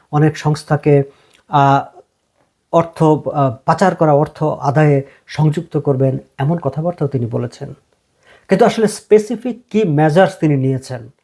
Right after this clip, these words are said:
অর্থ পাচার রোধে, সেই পদ-, সেই বিষয়ে কিন্তু আমরা কোনো কথা শুনিনি। কিংবা এই সময়ে, এই আট নয় মাস সময়ে এই সরকার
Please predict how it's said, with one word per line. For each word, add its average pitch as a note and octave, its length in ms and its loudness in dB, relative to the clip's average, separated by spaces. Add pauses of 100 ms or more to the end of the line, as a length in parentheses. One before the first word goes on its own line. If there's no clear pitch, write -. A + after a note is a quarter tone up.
(220)
অর্থ D3+ 240 -6
পাচার B2+ 400 0
রোধে, A#2 300 -2 (1400)
সেই A#3 380 2
পদ-, F3+ 280 4
সেই - 180 0
বিষয়ে F#3+ 280 2
কিন্তু G3+ 220 0
আমরা D3 180 0
কোনো C#3 200 -4
কথা C3 220 -8
শুনিনি। B2+ 420 -8 (420)
কিংবা G#3 260 4
এই G3 320 2
সময়ে, D#3 360 -6
এই C3+ 100 -2
আট C#3 240 -4
নয় D#3 100 -4
মাস C#3+ 180 -4
সময়ে C#3 320 -4
এই C3+ 80 -6
সরকার D3+ 440 0